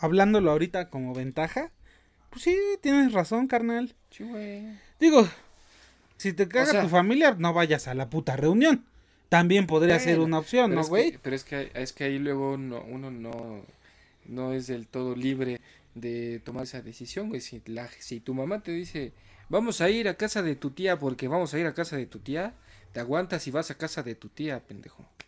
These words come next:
Speaker 1: Ah, bueno,
Speaker 2: ¿Sí o
Speaker 1: sí.
Speaker 2: no?
Speaker 1: Sí, sí, sí,
Speaker 2: Ahí
Speaker 1: güey.
Speaker 2: está, güey. Entonces, pues, invitas a tu morra, la presentas, "Hola, mamá, mira".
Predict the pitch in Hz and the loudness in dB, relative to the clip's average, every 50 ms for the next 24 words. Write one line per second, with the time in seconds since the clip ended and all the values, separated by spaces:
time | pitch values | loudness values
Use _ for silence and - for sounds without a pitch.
0 | _ - - 180 175 170 160 127 117 117 113 107 - 170 165 143 127 117 - - | _ -16 -12 -8 -8 -8 -6 -8 -8 -10 -8 -4 -2 -2 -2 -2 -6 -10 -12 -16
1 | _ _ _ - - - 143 143 131 - - 131 120 - - 123 117 - - - | _ _ _ -14 -10 -6 -6 -6 -6 -8 -12 -14 -12 -12 -12 -14 -14 -12 -14 -14
2 | - - - _ _ _ _ _ - - _ _ - 120 120 - 143 151 147 156 | -14 -14 -16 _ _ _ _ _ -20 -20 _ _ -16 -12 -10 -8 -8 -6 -4 -4
3 | 156 151 - - _ _ _ _ _ _ _ - 139 - 139 131 143 139 151 143 | -6 -6 -8 -12 _ _ _ _ _ _ _ -14 -12 -12 -10 -10 -10 -10 -10 -10
4 | 135 123 - - 135 151 160 165 160 165 165 170 165 160 147 151 147 147 143 143 | -12 -12 -12 -12 -10 -10 -8 -8 -6 -6 -6 -6 -8 -8 -8 -8 -8 -8 -8 -10
5 | 135 117 110 110 - 110 - - - 131 139 147 147 143 139 135 - 127 127 123 | -10 -12 -14 -14 -16 -16 -14 -12 -10 -10 -8 -8 -10 -12 -12 -14 -16 -16 -14 -16
6 | 120 - - 131 151 160 160 143 117 113 113 123 131 135 135 131 120 113 113 131 | -16 -16 -16 -16 -16 -16 -14 -14 -14 -12 -12 -12 -12 -12 -12 -14 -14 -16 -16 -18